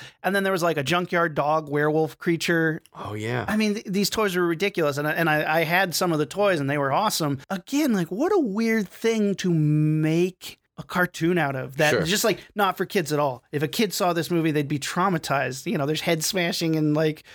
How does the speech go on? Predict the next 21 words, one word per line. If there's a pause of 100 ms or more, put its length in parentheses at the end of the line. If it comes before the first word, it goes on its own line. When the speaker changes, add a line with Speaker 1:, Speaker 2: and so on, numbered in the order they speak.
Speaker 2:
And
Speaker 1:
tons.
Speaker 2:
plot-wise,
do
you,
w-, (120)
he
is
a
nerd,
like
you
said,
he
Speaker 1:
Yeah.
Speaker 2:
gets
jammed
into
a
bucket
of